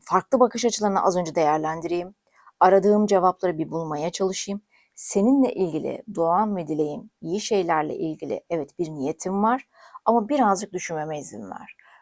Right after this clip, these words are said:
Böyle bir enerjide sanki arkadaşlar. Burada şöyle bir durum söz konusu olabilir bakın kimileri. Özellikle yeniyseniz. Mesela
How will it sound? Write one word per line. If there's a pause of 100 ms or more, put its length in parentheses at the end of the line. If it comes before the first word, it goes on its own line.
Böyle
bir
enerjide
sanki
arkadaşlar. (1500)
Burada (220)
şöyle
bir
durum
söz
konusu
olabilir
bakın (400)
kimileri. (400)
Özellikle
yeniyseniz. (560)
Mesela